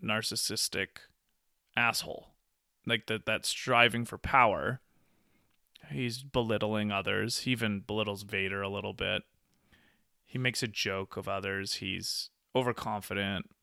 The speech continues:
I'm not gonna say he reminds me of anyone in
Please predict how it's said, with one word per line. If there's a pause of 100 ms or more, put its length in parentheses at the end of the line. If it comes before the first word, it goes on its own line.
(300)
I'm
not
gonna
say
he
reminds
me
of
anyone
in